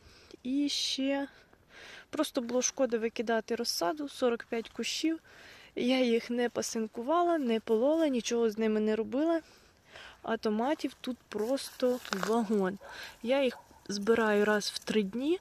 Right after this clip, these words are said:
і приблизно десь по кілограма два в мене виходить ось цих маленьких томатиків. Тільки їх, аби не лінуватися, збирати. Ось такі от вони малесенькі,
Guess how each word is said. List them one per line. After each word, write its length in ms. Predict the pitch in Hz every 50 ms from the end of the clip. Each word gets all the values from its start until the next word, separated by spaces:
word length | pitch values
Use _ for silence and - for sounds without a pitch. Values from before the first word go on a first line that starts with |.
| - - - - - - - - -
і 120 | - 294 311
приблизно 580 | - - 233 220 208 226 262 277 247 - 226
десь 220 | 208 202 254 262 -
по 180 | - - 226
кілограма 760 | 196 - - 220 214 214 208 208 208 220 220 220 214 202 202
два 300 | 185 185 190 214 233 269
в 40 | 277
мене 280 | 254 226 226 226 226 220
виходить 560 | 208 214 - - - 240 240 226 220 - -
ось 80 | 208
цих 300 | - - - - 233 -
маленьких 600 | - 208 208 220 226 233 220 - - 226 - - - - - - - - - - - - - - -
томатиків. 640 | - 233 233 220 208 196 180 - - - 240 233 - - - - - - - -
Тільки 240 | - - 262 - 269
їх, 280 | 233 247 262 - - -
аби 220 | - 226 208 226 269
не 120 | 277 269
лінуватися, 600 | 220 233 220 220 208 226 233 247 - 247 - 226 208
збирати. 560 | 196 196 220 220 208 202 190 185 - 233 202 - - - - -
Ось 160 | - - 240 -
такі 240 | - - - 277
от 140 | 262 240 -
вони 180 | 226 226 220 220
малесенькі, 720 | 214 214 214 220 247 302 - - - 277 247 - - 214